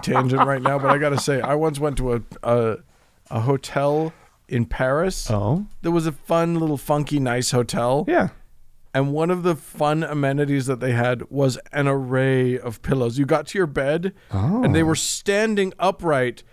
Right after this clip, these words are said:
Speaker 1: and fanned out in front of you. There were all of these different types of pillows. There were
Speaker 2: Oh.
Speaker 1: different shapes.
Speaker 2: Oh.
Speaker 1: They were all, like, sort of foam, but whatever. There were different, different shapes for different heads. It was,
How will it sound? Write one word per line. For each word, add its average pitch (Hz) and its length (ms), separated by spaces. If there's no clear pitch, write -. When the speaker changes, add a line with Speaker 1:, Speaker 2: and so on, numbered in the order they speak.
Speaker 1:
and 135 260
fanned 160 720
out 151 260
in 139 180
front 147 220
of 131 120
you. 117 100
There 135 140
were 139 160
all 165 480
of 160 100
these 147 220
different 151 480
types - 440
of 139 140
pillows. 123 460
There 143 180
were - 80
Speaker 2:
Oh. - 60
Speaker 1:
different 151 260
shapes. - 800
Speaker 2:
Oh. 226 220
Speaker 1:
They 180 60
were 185 60
all, 180 140
like, 160 240
sort 175 220
of 135 120
foam, 160 500
but 151 140
whatever. 143 340
There 143 160
were 143 80
different, 147 400
different 175 320
shapes 160 320
for - 160
different 143 320
heads. 127 320
It 131 220
was, 131 180